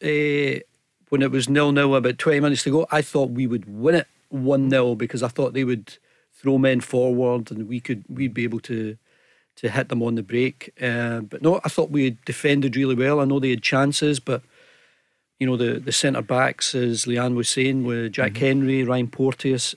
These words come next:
Speaker 1: and of course you've, you've always got Craig Gordon in behind you, capable
Speaker 2: Yeah.
Speaker 1: of a, a big save. So
Speaker 2: Mm.
Speaker 1: defensively we were very sound.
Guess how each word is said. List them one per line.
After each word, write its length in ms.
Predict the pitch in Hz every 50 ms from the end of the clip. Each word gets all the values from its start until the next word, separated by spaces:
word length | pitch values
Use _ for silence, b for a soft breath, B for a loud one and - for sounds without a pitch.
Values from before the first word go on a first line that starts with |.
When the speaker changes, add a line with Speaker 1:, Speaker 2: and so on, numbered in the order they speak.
| - -
Speaker 1:
and 120 | - 107
of 140 | 107 - -
course 280 | - 135 123 - - -
you've, 260 | 113 113 - - _ _ -
you've 160 | 165 127 113
always 240 | 120 120 120 120 -
got 180 | - - -
Craig 220 | - - 120 107 101
Gordon 380 | 113 117 120 120 117 135 120
in 120 | 123 120 113
behind 320 | 107 104 127 123 127 117
you, 100 | 120 107
capable 500 | - - 131 120 - - 113 - 123 117
Speaker 2:
Yeah. 60 | 117
Speaker 1:
of 80 | 110 107
a, 180 | 107 107 107 b b b b b b b b b b b _ -
a 40 | -
big 240 | 101 131 127 - -
save. 320 | - - 127 135 135 101
So 100 | 107 147
Speaker 2:
Mm. 60 | 139
Speaker 1:
defensively 760 | 131 156 - - - 185 220 240 - - 190 147 151 147 131 120
we 140 | 113 127 123
were 140 | 123 123 113
very 220 | 123 120 123 117
sound. 340 | - - 139 131 135 135